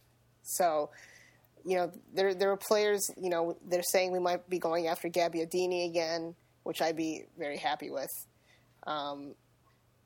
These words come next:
you know, Morgan Schneiderlin, Memphis Depay, tho-, those are the players we're being linked with right now.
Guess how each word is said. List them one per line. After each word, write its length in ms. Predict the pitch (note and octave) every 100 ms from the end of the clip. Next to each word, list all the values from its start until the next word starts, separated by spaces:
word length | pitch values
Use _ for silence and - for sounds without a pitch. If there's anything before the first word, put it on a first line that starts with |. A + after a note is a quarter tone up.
| _ _ _ -
you 120 | D3
know, 120 | B2
Morgan 360 | C#3+ F#3 F3+ F3+
Schneiderlin, 580 | - F#3+ F3 E3+ E3+ E3
Memphis 380 | E3 - E3+ -
Depay, 600 | D#3+ - D3+ D3+ D3 D#3 - _ _ _ _ _ _ _ _ _ _ _ _
tho-, 140 | - D#3+
those 260 | F3 F3
are 60 | E3+
the 80 | D#3+
players 280 | D#3+ D3+ D3+
we're 60 |
being 260 | D3 C#3 B2
linked 240 | B2+ -
with 240 | A2+ C3 -
right 180 | A#2+ -
now. 260 | E2+ E2